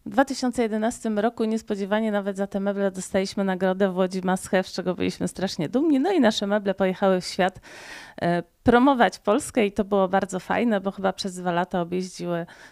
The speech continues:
e, całą Europę, jakby pokazując, że polski design jest fajny.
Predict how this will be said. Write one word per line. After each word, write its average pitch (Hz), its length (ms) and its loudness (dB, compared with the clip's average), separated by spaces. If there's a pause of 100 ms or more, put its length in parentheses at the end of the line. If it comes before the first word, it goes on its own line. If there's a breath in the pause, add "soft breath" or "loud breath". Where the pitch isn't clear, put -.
(100)
e, 185 220 -2
całą 190 260 2
Europę, 175 880 2
jakby 170 520 -2 (720)
pokazując, 190 640 -2
że 185 100 -4
polski 190 420 -4
design 175 440 -4
jest 170 240 -6
fajny. - 380 -8